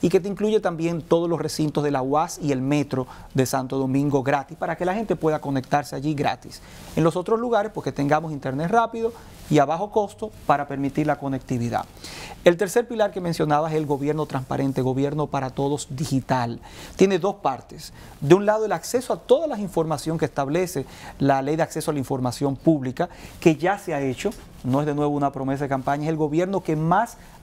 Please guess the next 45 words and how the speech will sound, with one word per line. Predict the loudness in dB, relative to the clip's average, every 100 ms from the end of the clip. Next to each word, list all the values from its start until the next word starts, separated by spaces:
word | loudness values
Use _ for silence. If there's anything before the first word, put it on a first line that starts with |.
| 2
ha | 2 4
hecho | 0 0 -2 0
en | 0 2
materia | 2 2 2 2 0 -4 -10 -2
de | 0
transparencia, | 2 0 -2 -2 0 0 0 -2 -4 -14 -2
y | 2
ahí | 2
está, | 0 -2 -4
visitas | -4 -4 -2 0 0 -2 -6
prácticamente | 0 0 0 -2 -2 0
de | 0
todos | 2
los | 0
portales | 0 -2 0 0 0
y |
hay | 0
mucho | 2 0 2 0
hecho, | 0 -4 -10 -14 -16 -16 -6 2
pero | 4
esto | 4 -2
se | 0
va | 0
a |
llevar | 2 0 0 0
a | -2
otros | -2 -2 0
niveles | 2 4 2 0
de |
detalle | 0 0 2 2 0 -4
que | -6
exige | -4 -2 0
la | -2 -4
ley. | -6 -10 -14 -14 -12 -14 2
El | 6 6
otro, | 4 -2
pues, | -8 -6
por | -4 -4
supuesto, | -2 -2 0 -2
es | -4 -6
servicios | 0 2 2 0 2 0
al | 0
ciudadano | 0 0 2 0 0 -6 -14 -20 -2
en | 2 4
línea, | 2 0 -4